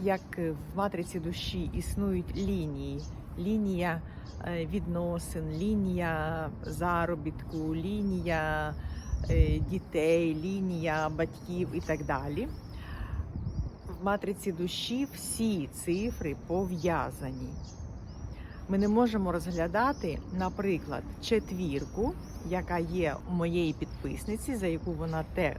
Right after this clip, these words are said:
також говорить в своєму відео. Ми не можемо її розглядати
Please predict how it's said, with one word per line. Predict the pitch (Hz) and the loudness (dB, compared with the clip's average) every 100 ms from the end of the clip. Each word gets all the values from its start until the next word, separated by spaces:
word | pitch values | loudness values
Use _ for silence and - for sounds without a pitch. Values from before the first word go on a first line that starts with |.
| - | 2
також | 185 143 - - | 2 2 -2 -6
говорить | 160 160 156 147 139 - | -4 -2 0 0 -2 -4
в | - | -2
своєму | - 160 160 151 143 139 131 | -2 0 0 0 -2 -4 -4
відео. | 127 127 165 233 370 - - - - - | -4 -4 -2 0 0 -4 -4 -2 -2 0
Ми | 202 | 6
не | 208 | 6
можемо | 240 240 196 160 | 8 6 4 2
її | 160 180 180 180 165 | 4 4 4 2 0
розглядати | 156 160 180 180 240 320 359 160 | 0 -2 -4 2 4 4 2 -4